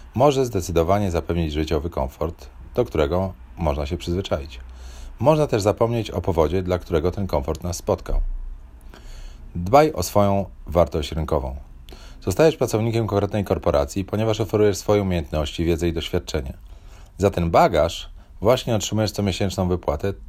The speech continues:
tak długo, jak to, co potrafisz zaoferować, ma wartość rynkową. Z tego też względu musisz dbać o swoje kompetencje. To właśnie duże organizacje dają największą możliwość zdobywania swoich kompetencji na międzynarodowym poziomie.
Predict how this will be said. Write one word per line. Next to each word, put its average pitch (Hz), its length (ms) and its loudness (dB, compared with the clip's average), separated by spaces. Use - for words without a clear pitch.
tak 151 200 4
długo, 71 480 -2
jak 92 240 2
to, 147 160 2
co - 140 -4
potrafisz - 600 -6
zaoferować, 80 640 0
ma 73 120 -4
wartość 69 320 -6
rynkową. 64 380 -8
Z - 80 -12
tego 156 220 4
też 101 140 0
względu 92 340 0
musisz 92 240 -2
dbać 85 280 0
o 95 60 -2
swoje 101 200 -2
kompetencje. - 680 -6
To 104 100 -6
właśnie 120 240 2
duże 139 260 4
organizacje 85 580 0
dają 101 240 2
największą 101 580 0
możliwość 78 540 -2
zdobywania 87 500 0
swoich 80 300 -2
kompetencji 76 720 -6
na 95 120 4
międzynarodowym 80 720 2
poziomie. 71 440 -4